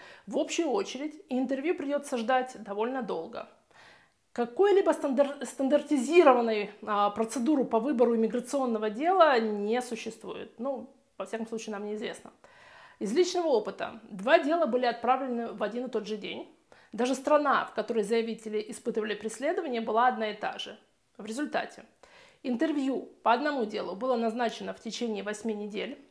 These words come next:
а с даты приема иммиграционного дела было проведено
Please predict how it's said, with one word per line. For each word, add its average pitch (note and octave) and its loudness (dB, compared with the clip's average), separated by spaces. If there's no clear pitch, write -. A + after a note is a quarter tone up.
а A3 6
с F3+ -4
даты A3+ 2
приема A3 -2
иммиграционного G#3 -4
дела G#3+ 0
было C4+ 4
проведено A#3 0